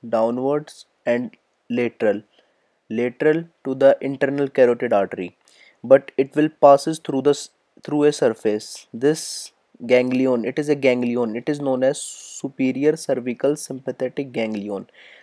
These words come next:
superior cervical sympathetic ganglion. So it will passes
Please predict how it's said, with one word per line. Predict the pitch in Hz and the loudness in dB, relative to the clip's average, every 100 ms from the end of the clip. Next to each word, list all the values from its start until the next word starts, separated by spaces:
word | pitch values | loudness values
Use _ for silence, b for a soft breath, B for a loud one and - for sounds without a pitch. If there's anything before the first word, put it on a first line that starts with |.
| B | B
superior | - 135 - 131 139 156 | -12 -8 -4 -2 0 0
cervical | - - 123 127 131 143 | 0 -2 -2 -2 -2 -4
sympathetic | - 135 127 131 120 131 127 | -6 -10 -4 -2 -2 -4 -4
ganglion. | 120 110 107 110 | -6 -4 -8 -10
So | 110 147 | -4 0
it | 147 151 | 0 0
will | 147 151 | -6 -2
passes | 139 135 - 151 | 0 2 0 -4